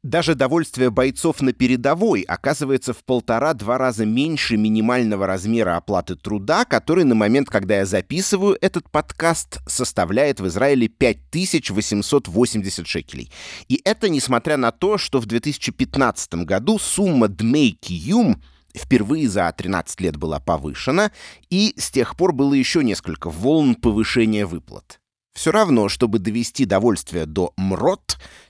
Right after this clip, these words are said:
требуется дополнительное выделение из бюджета нескольких миллиардов шекелей, на что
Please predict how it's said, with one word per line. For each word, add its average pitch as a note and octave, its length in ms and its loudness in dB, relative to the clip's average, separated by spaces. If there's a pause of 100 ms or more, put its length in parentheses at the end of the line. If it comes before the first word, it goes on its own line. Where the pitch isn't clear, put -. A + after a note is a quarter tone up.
требуется G3+ 460 -2
дополнительное C#3 720 0
выделение G#2+ 540 2
из F#2+ 120 -4
бюджета F#2+ 440 -2
нескольких G#2 540 -4
миллиардов G2 640 0
шекелей, - 580 -6 (420)
на C#2+ 160 -8
что - 420 0